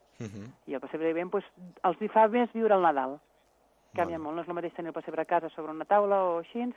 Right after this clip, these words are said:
Speaker 2: que venir a participar al pessebre. Els fa més viure el Nadal.
Speaker 1: Mhm. Doncs bé, el pessebre vivent de Premià de Dalt, feu representació, a banda del divuit, vint-i-quatre, vint-i-sis de desembre,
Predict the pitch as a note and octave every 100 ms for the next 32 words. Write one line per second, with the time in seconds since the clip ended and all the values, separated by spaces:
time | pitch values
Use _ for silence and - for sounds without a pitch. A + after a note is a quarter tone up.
0 | _ _ - _ - F3 E3 E3+ G3 G3+
1 | G3+ F#3 - D#3 D3+ D3+ D3+ D#3+ - F3+
2 | F3+ G3 F#3 D3+ C3+ B2 C3+ _ _ _
3 | - A2+ G#2+ A2 _ _ - _ _ _
4 | _ - B2 B2 A2+ C3 B2+ C3 B2 B2
5 | A#2+ A2+ A2+ A2+ A2+ A2 A2+ D3 F3 B2+
6 | A#2 A2+ A2 G#2+ G#2+ - A2+ B2+ G#2 G2+
7 | G2+ G2+ F#2+ G#2 G2+ G2+ G#2 - G#2 G2+
8 | G2 G2+ G2+ G#2 G2+ G2 G#2